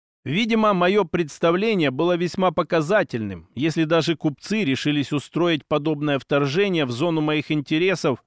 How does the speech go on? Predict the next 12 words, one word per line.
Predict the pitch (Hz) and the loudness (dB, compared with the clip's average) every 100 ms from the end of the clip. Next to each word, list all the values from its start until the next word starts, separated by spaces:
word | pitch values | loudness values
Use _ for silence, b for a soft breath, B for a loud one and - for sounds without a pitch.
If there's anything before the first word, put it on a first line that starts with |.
| - | -4
рискуя | 156 165 - 208 180 | -2 -2 -2 0 2
быть | 143 175 - | 2 -2 -2
пойманными | 180 180 160 151 156 156 | 0 2 2 0 0 0
за | 143 160 147 | 0 2 0
руку. | 104 90 80 - _ _ - | 0 -8 -18 -20 _ _ -12
«Что | - 262 247 | -4 2 2
же, | 120 98 - | 2 -4 -10
мне | 110 139 226 262 | -4 0 2 0
так | 254 - - 120 | 0 -4 -10 -6
даже | 127 208 208 | 0 2 2
удобнее | 208 151 208 208 208 | 0 0 0 0 -2
будет», | 160 175 127 104 - | 0 0 -2 -6 -12